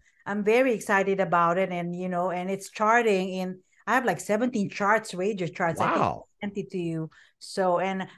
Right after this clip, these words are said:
Speaker 1: I get, like, thirty something, um, views on YouTube. And so far for Spotify, almost forty thousand streams right now.
Speaker 2: Wow.
Speaker 1: For, yeah. So, ma-, I mean, it's incredibly, um, you know, amazing. And of course, shows like you,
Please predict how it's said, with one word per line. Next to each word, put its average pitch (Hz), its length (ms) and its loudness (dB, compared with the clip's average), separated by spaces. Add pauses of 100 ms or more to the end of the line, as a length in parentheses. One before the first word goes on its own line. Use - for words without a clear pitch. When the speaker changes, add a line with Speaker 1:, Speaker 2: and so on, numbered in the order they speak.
Speaker 1:
I 196 140 -2
get, 208 280 2 (120)
like, 185 240 -2 (100)
thirty 214 360 -2
something, 233 680 -4
um, 185 360 -2 (300)
views 214 540 -2
on 196 120 2
YouTube. 233 540 0
And 196 160 0
so 233 220 0
far 220 460 4 (280)
for 180 80 -8
Spotify, 214 640 2
almost 214 320 0
forty 202 280 4
thousand 202 480 2
streams 247 520 -4
right 180 260 -2
now. 180 480 -4 (200)
Speaker 2:
Wow. 92 260 -2
Speaker 1:
For, 190 140 -4 (420)
yeah. 185 420 -2
So, 175 460 -8 (100)
ma-, 226 180 -8
I 220 100 0
mean, 208 200 -4
it's 240 220 -2
incredibly, 220 840 0 (380)
um, 196 280 2
you 208 140 0
know, 202 80 2
amazing. 208 600 0
And 220 140 -4
of 254 180 -6
course, 302 380 4
shows 277 420 2
like 208 240 4
you, 147 480 0